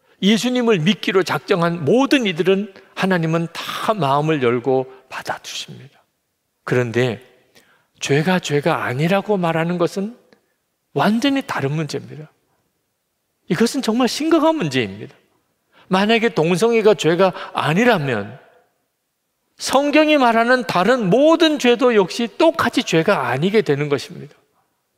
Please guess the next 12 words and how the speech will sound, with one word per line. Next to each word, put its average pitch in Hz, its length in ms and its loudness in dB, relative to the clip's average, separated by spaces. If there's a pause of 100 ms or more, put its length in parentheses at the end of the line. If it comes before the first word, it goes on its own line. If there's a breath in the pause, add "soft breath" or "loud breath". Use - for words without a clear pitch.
(960)
여러분, 185 460 2
죄를 170 400 2
죄라고 170 520 2
여기지 160 360 0
않는 147 400 -2
것은 160 280 0
얼마나 175 420 0
무서운 214 440 0
결과를 175 360 2
가져오는 175 480 0
줄 180 120 0
아십니까? 196 640 -4